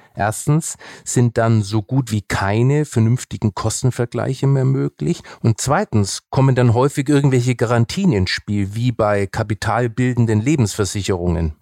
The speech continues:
Kein Verlustrisiko oder garantierter Mindestzins klingt zwar erstmal gut, ist letztlich aber schädlich. Denn dann kann die Versicherung nicht genug in Aktien investieren und damit bleibt auch die Rendite niedrig.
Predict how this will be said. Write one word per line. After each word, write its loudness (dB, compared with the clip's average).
Kein 2
Verlustrisiko 0
oder 2
garantierter 0
Mindestzins 0
klingt 2
zwar 0
erstmal 0
gut, -2
ist -4
letztlich -2
aber -2
schädlich. -6
Denn 2
dann 2
kann 2
die -6
Versicherung 2
nicht 2
genug 2
in 2
Aktien -2
investieren 0
und 0
damit 0
bleibt -2
auch -2
die -4
Rendite -2
niedrig. -6